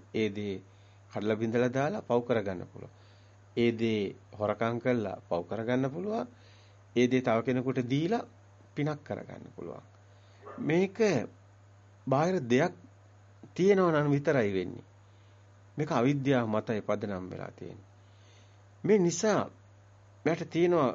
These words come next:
දැන් රැස්වීමක්. එයා එක්ක පින් රැස් කරනවා, එක්ක එයා පව් රැස් කරනවා. මේක වචනෙන් පවා වෙනවා. මේක ක්‍රියාවෙන් පවා වෙනවා. මේක වචී කර්ම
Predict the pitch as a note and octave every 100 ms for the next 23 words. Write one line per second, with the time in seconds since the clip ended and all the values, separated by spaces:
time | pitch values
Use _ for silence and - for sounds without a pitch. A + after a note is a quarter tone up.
0 | - C3 C#3 A#2+ C#3+ - B2 G2 F2+ -
1 | - - - - - - - - - -
2 | - C3+ B2 A2+ A2+ - G#2 G2+ G#2+ A#2+
3 | - C#3+ C#3+ F3 A3+ - - - - A#2+
4 | - C#3+ C#3 C#3 C#3 A2 G#2 E2+ - -
5 | - - - - - - - - - -
6 | F#3 F#3+ B2 A2+ - F#3 A#2+ G2 G2+ G2
7 | G#1 - - - - - - - - -
8 | A#2 C3 B2+ - A#2+ B2 C#3 A#2 F#2+ G2+
9 | G#2 G#2 G#2 A2 G2+ - - - - -
10 | - - - A2 B2+ D#3 D#3+ D3 G2+ -
11 | - - - - - A2 A2+ B2+ E3 D3
12 | A2 F#2+